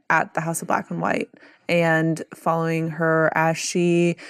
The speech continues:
continues to acquire these new skills through her blindness. We see here,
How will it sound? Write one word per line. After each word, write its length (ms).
continues 500
to 280
acquire 420
these 240
new 140
skills 760
through 220
her 140
blindness. 960
We 100
see 280
here, 580